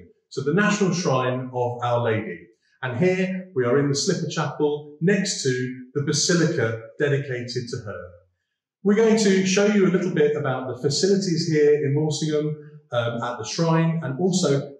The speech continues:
journey into the village where we're going to meet the Pilgrim Bureau, uh, the Abbey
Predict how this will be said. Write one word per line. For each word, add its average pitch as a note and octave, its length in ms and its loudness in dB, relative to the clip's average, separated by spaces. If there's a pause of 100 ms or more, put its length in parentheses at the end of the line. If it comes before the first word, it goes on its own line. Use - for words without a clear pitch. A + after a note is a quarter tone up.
(120)
journey G3 400 4
into F3 380 2
the D3 180 -2
village F#2+ 400 -6
where A#2+ 180 -4
we're A#2 140 -2
going C3+ 240 2
to C3 140 -4
meet B2+ 340 0 (440)
the A2+ 300 -6
Pilgrim F#3+ 400 4
Bureau, D#3+ 560 0 (280)
uh, A2 240 -4
the A#2+ 200 -8
Abbey D#3 440 0